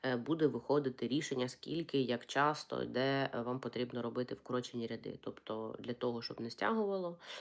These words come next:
періодично на цій планці роблять один недов'язаний ряд. Е, я думаю, що в Ютубі має бути з цього приводу інформація, якщо ви ніколи не стикалися. Якщо хочете прямо відпрацювати,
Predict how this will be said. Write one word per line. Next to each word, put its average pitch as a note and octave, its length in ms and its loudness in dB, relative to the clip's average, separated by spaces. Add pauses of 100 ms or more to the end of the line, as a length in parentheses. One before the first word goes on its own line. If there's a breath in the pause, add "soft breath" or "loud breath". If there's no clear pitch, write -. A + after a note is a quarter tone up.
(120 loud breath)
періодично B2 500 0
на B2 100 0
цій A#2 160 -6
планці D3 420 0
роблять B2+ 380 0
один B2 340 0
недов'язаний A2+ 840 -2
ряд. - 340 -10 (500 loud breath)
Е, B2+ 1000 0 (520)
я - 180 -2
думаю, D4 260 4
що C#4+ 160 -2
в C4+ 80 -4
Ютубі C4+ 280 0
має C4+ 220 4
бути A3 220 -2
з - 40 -6
цього F#3 180 -4
приводу E3 340 0
інформація, B2 760 -2
якщо B2 320 -4
ви B2 100 -2
ніколи B2 360 -2
не B2+ 120 -2
стикалися. A#2 640 -6 (500 loud breath)
Якщо - 220 4
хочете A#3+ 360 2
прямо G#3+ 360 2
відпрацювати, F#3+ 1080 0